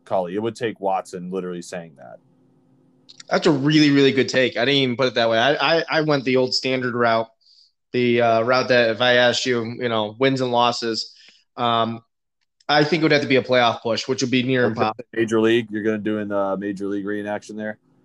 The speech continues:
Speaker 1: When
Speaker 2: Yep.
Speaker 1: they're like, "We gotta win the whole fucking thing." <laughs> Like
Speaker 2: Yeah, more or less.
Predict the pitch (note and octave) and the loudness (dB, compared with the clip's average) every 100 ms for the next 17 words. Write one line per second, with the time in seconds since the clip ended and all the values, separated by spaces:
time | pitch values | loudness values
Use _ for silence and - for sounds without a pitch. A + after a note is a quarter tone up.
0 | _ _ _ - G2+ G2+ G2+ G2+ - _ | _ _ _ -6 2 4 4 2 -2 _
1 | _ _ G#2+ G#2+ A#2 A2 A#2 A#2 A#2 G2 | _ _ -4 0 2 2 0 -2 -4 -4
2 | A2 A2 A2 G#2 - - - G#2 G2 F2+ | -2 0 0 -4 -8 -6 -6 -8 -14 -14
3 | G#2+ F#2+ E2+ E2+ - C3 - C3 - G#2+ | -12 -14 -18 -16 -10 -10 -8 -12 -8 -8
4 | A#2 D#3+ F#3 E3+ F#3 E3 D#3+ D#3+ B2+ - | -2 0 2 4 6 6 6 4 0 -4